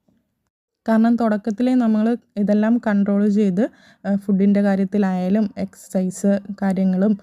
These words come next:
പിന്നീട് മറ്റ് അസുഖങ്ങൾ, ഡയബറ്റീസോ അല്ലെങ്കിൽ ബി പി, പ്ര-, പ്രശ്നങ്ങളും കൊളസ്ട്രോളൊക്കെ ഉള്ള ആൾക്കാർ അതൊക്കെ കൺട്രോൾ ചെയ്ത് എടുക്കുവാണെങ്കിൽ തന്നെ നമുക്ക് ഫാറ്റി ലിവർ തുടക്കത്തിലേ നമുക്കത് മാറ്റിയെടുക്കാൻ സാധിക്കും.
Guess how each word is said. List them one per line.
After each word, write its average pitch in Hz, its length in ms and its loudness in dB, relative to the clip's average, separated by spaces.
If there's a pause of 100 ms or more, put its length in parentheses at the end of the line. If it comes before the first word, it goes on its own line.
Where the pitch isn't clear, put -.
(280)
പിന്നീട് 208 360 4
മറ്റ് 196 320 -2
അസുഖങ്ങൾ, 196 440 -2
ഡയബറ്റീസോ 190 720 -2
അല്ലെങ്കിൽ 190 400 0
ബി 190 180 0 (140)
പി, 202 120 0 (200)
പ്ര-, 190 360 0
പ്രശ്നങ്ങളും 196 520 -2
കൊളസ്ട്രോളൊക്കെ 202 680 -2
ഉള്ള 202 180 2
ആൾക്കാർ 190 320 -2
അതൊക്കെ 196 260 -4
കൺട്രോൾ 202 440 0
ചെയ്ത് 202 280 2 (400)
എടുക്കുവാണെങ്കിൽ 196 680 -2
തന്നെ 196 260 -2
നമുക്ക് 196 220 -2
ഫാറ്റി 190 380 -4
ലിവർ 196 300 2
തുടക്കത്തിലേ 190 560 -2
നമുക്കത് 190 360 -2
മാറ്റിയെടുക്കാൻ 190 640 0
സാധിക്കും. 180 520 -2